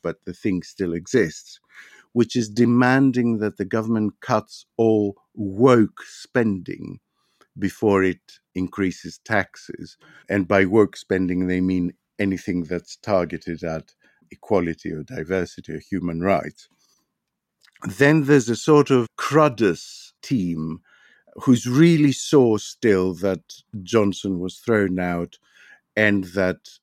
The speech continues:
Johnson was then not allowed to run again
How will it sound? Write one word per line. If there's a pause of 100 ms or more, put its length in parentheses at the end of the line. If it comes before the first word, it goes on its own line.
Johnson
was
then
not
allowed (140)
to (360)
run
again